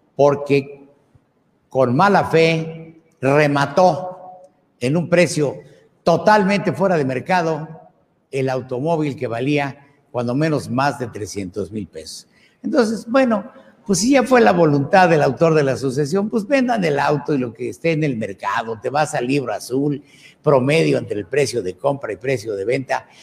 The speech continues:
y le dices, "Gloria, mira, algo te dejó, eh, gracias a tus valiosísimos servicios".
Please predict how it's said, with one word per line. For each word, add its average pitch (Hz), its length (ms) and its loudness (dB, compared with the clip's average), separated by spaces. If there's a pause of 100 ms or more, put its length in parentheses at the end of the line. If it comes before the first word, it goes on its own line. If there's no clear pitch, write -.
(120)
y 147 60 -4
le 160 80 2
dices, 147 240 -2
"Gloria, 170 320 4
mira, 165 360 0 (640)
algo 220 340 4
te 202 120 4
dejó, - 840 0 (600)
eh, 127 160 -8
gracias 160 600 2
a 135 160 -4
tus 131 180 -2
valiosísimos 120 840 -2
servicios". - 880 -14